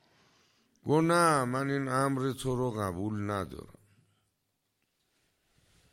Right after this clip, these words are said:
نمیخوام سجده کنم و نمی‌کنم. و این کبرم تا حالا ادامه داره، انقدر ریشه داره، علاجش سخته،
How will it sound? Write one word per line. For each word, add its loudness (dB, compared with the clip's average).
نمیخوام -2
سجده -6
کنم -4
و 0
نمی‌کنم. -8
و -10
این -2
کبرم -4
تا -6
حالا -2
ادامه -4
داره، -6
انقدر -6
ریشه -8
داره، -6
علاجش 0
سخته، -12